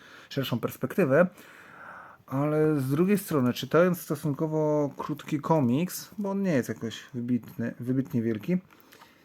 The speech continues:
sto, około sto trzydziestu stron, niekoniecznie mam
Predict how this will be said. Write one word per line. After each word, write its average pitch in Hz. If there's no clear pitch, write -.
sto, -
około 131
sto -
trzydziestu -
stron, 165
niekoniecznie 175
mam 170